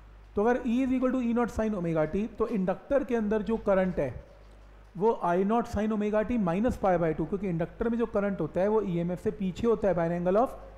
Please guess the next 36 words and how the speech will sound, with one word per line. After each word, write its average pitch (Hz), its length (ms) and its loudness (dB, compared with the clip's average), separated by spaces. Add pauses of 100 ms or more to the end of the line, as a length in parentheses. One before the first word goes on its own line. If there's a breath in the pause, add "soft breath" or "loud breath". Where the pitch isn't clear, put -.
(160)
pi 127 140 -4
by 151 160 0
two, 190 160 -2 (640 loud breath)
और 202 180 2
कैपेसिटर 185 460 0
के 233 100 -2
अंदर 247 180 2
जो 247 100 -2
करंट 226 320 0
होता 220 160 0
है 233 60 2
वो 240 60 0
ईएमएफ़ 226 300 0
से 233 100 0
आगे 160 320 0
होता 185 200 0
है 202 160 -2
by 165 140 0
an 202 100 -2
angle 214 240 2
of 254 120 -2 (400)
pi 139 180 -2
by 170 200 0
two। 196 140 -2 (360 loud breath)
तो 202 100 2
इंडक्टर 180 420 -2
के 214 100 -4
अंदर 214 280 0
ये 220 100 -2
मैक्सिमम 190 420 -2
करंट 220 260 0
है 214 80 0 (100)
ई 190 40 -2
नॉट 202 180 0
by 196 120 2
एक्सएल, 214 480 -2